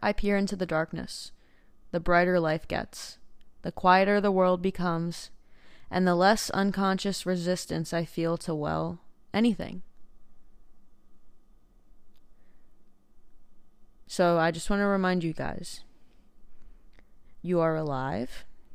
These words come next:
you are here. I'm grateful for that, that you are here. I'm grateful that I'm here. And I know things aren't always easy. But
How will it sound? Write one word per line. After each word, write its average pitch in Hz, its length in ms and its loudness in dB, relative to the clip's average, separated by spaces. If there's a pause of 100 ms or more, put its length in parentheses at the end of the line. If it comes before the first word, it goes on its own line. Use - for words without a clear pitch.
(300)
you 165 180 0
are 151 120 2
here. 156 540 -6 (1040)
I'm 165 240 0
grateful 151 600 -2
for 254 200 2
that, 277 420 0
that 180 160 0
you 190 160 -2
are 208 100 0
here. 247 300 0
I'm 175 180 -2
grateful 170 420 -2
that 160 120 -4
I'm 147 200 -6
here. 220 360 -6 (1700)
And 180 120 -4
I 170 100 0
know 156 260 -2
things 170 340 -6
aren't 160 180 0
always 151 320 -4
easy. 160 480 -6 (1900)
But 175 340 0